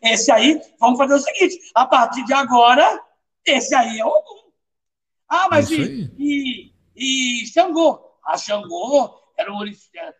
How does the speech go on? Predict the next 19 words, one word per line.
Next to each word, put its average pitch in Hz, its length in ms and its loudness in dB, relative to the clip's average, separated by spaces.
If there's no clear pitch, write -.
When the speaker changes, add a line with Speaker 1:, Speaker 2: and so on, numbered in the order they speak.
Speaker 1:
ele 196 320 -6
era 208 140 4
gue-, 175 220 -8
guerreiro 254 540 -4
também, 226 580 -6
aí, 151 300 -8
forte, 208 460 2
bravo, 220 640 0
é, 202 380 -8
o 240 60 -14
leão, 247 560 2
é, 202 380 -16
é 392 60 -10
o - 200 -16
deus 294 200 2
do 277 80 -6
leão, 262 540 -2
e 262 80 -6
blá." 262 200 -8